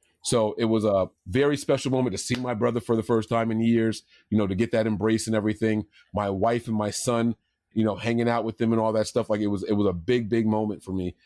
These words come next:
Uh, and then, and then, like, I took a power nap, got up and watched the game and almost stomped a hole in his floor.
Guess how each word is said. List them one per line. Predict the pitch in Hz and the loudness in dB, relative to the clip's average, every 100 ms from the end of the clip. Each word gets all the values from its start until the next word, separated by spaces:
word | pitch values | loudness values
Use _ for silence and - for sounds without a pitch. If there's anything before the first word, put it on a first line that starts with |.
| _ - | _ -2
Uh, | 104 | 0
and | 104 | 2
then, | 117 110 107 - | 0 0 -2 -2
and | 107 | 0
then, | 107 | 2
like, | 101 98 - | 2 0 -2
I | - | -6
took | - - | -6 -8
a | |
power | - 127 120 113 | -4 -2 0 0
nap, | 110 104 - _ _ - | 0 -2 -6 _ _ 0
got | 117 117 | 2 2
up | 101 | 0
and | 107 | 0
watched | 107 110 - | 0 0 -2
the | 95 | 0
game | 113 110 98 | 2 2 0
and | 101 | 0
almost | 101 92 | -2 -2
stomped | - 113 110 95 | -2 -2 -2 -4
a | |
hole | 98 101 117 123 | -4 0 2 2
in | 107 | 2
his | 101 - | -2 -4
floor. | - 95 87 90 | -4 0 0 -2